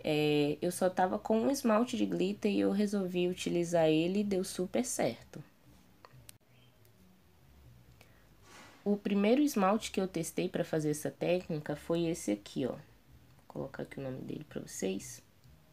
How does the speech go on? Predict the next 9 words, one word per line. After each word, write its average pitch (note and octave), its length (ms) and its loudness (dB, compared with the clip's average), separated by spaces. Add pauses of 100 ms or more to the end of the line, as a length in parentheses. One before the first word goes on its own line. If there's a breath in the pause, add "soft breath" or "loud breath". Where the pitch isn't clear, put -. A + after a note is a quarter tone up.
(1040 loud breath)
É D3 140 -2
o C#3+ 280 -2
Paris, F#3 640 2 (120)
tá? E3+ 260 0 (720 soft breath)
É C#3+ 180 -2
um D3 160 0
glitter C#3 1000 -2
da C3+ 380 -2
Hits D#3 640 -6